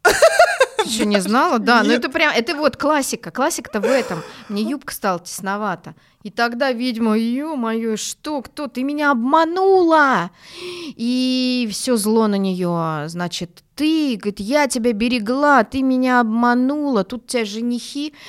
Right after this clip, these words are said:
Speaker 2: М, значит, э, хрясь ей волосы отрезала, м, выгнала, волосы отрезала. Э, значит, она там, ну, по версии волшебной, она вдруг оказалась в одиночестве, в долине, в пустыне,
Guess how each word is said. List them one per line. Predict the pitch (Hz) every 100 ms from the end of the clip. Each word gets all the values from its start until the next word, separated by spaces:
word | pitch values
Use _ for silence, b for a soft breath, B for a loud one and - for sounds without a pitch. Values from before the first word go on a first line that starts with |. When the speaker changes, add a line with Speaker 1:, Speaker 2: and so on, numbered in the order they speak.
| B 240
Speaker 2:
М, | - 196 196
значит, | 180 214 208 190 -
э, | 190 185
хрясь | - 247 330 277 -
ей | 214
волосы | 196 226 214 202 -
отрезала, | 185 - 247 302 269 196 156 - B B B B B _
м, | 185 185 185 180 165 139 -
выгнала, | 190 240 240 208 170 135 - _ _ _ b b
волосы | 190 247 226 -
отрезала. | 214 214 240 285 220 175 165 175 _ _
Э, | - 190
значит, | 190 196 196 - -
она | 202 247
там, | 254 226 185 220
ну, | 240
по | 214 208
версии | 381 - 220
волшебной, | 202 214 - 233 180 170
она | 185 240
вдруг | 202 196 330 403
оказалась | 220 214 202 233 285 240 - 190
в | 180
одиночестве, | 185 202 262 349 311 269 - 233 226
в | 185
долине, | 180 208 214 226 254 294 302 277
в | 254 -
пустыне, | - 214 - - - 247 254 262 262 247 233